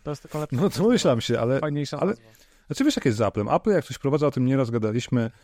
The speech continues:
Speaker 2: e, na, na, na szeroko rozumiany rynek konsumencki, to jak jest takie wielkie breakthrough, sorry, głupie,
Speaker 1: Tak,
Speaker 2: głupie angielskie
Speaker 1: tak,
Speaker 2: słowo.
Speaker 1: tak.
Speaker 2: Przełom.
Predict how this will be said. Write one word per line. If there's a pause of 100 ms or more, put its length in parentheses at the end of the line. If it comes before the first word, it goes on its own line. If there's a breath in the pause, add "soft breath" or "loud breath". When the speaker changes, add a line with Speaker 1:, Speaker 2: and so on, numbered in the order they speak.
(300 soft breath)
Speaker 2:
e,
na,
na,
na
szeroko
rozumiany
rynek
konsumencki,
to
jak
jest
takie
wielkie
breakthrough,
sorry,
głupie,
Speaker 1:
Tak,
Speaker 2:
głupie
angielskie
Speaker 1:
tak,
Speaker 2:
słowo.
Speaker 1:
tak.
Speaker 2:
Przełom.